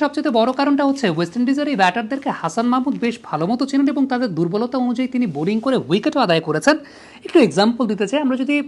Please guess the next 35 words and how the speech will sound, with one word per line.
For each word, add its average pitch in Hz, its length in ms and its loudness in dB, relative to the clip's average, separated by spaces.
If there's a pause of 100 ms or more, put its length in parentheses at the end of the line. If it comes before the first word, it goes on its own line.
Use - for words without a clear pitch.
(300)
সেই 277 240 6
হোপকে 254 360 4
দিয়ে 208 180 8
শুরু 143 200 0
করি, 110 100 -6 (100)
just 277 220 2
আমি 247 160 4
সেই 240 200 4
হোপকে 214 260 0
দিয়ে 247 160 0
শুরু 247 180 0
করছি। 202 220 2 (680)
খেয়াল 233 200 6
করে 320 180 2
দেখবেন 320 320 0
যে 202 40 0 (100)
সেই 240 220 0
হোপের 294 260 0
একটা 294 180 -4
অনেক 269 120 2 (120)
বড় 180 120 2 (100)
দুর্বলতার 240 520 0
জায়গা 269 240 0
হচ্ছে 262 220 -2 (220)
চার 214 160 2 (120)
নাম্বার 240 280 2
বা 277 140 2
পাঁচ 208 220 0
নাম্বার 247 280 -2
স্টাম্পে 240 320 -2 (140)
অ্যাওয়ে 170 220 0 (100)
গোয়িং 254 160 6 (100)
যে 240 60 4 (100)
বলগুলো 185 300 4 (100)
আছে, 190 180 -2